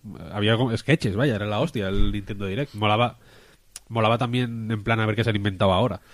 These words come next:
Speaker 1: Claro, yo he visto estos días también el, el combate contra Iwata, cuando anunciaron el Smash de Wii U y tres D S.
Speaker 2: Sí, sí, la hostia, la hostia.
Speaker 1: Fue súper épico. O sea, no, no me parece injusto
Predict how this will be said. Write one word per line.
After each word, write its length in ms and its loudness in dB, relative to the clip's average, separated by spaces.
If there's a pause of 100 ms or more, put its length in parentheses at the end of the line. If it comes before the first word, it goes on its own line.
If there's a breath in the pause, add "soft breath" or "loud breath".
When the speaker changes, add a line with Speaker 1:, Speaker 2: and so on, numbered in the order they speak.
(420 loud breath)
Speaker 1:
Claro, 240 6
yo 100 6
he 40 8
visto 220 4
estos 200 4
días 160 4
también 260 4
el, 340 0
el 180 -2
combate 380 4
contra 260 2
Iwata, 440 2 (340)
cuando 180 -2
anunciaron 400 2
el 120 0
Smash 360 2 (200)
de 100 -6
Wii 260 -2
U 60 0
y 80 0
tres 180 -2
D 120 0
S. 200 -6 (880)
Speaker 2:
Sí, 140 -20
sí, 160 -8
la 100 -4
hostia, 220 -6
la 80 -6
hostia. 160 -10
Speaker 1:
Fue 100 -6
súper 300 -8
épico. 300 -8 (880 loud breath)
O 60 -12
sea, 420 6 (160)
no, 240 2
no 120 6
me 120 10
parece 280 6
injusto 640 0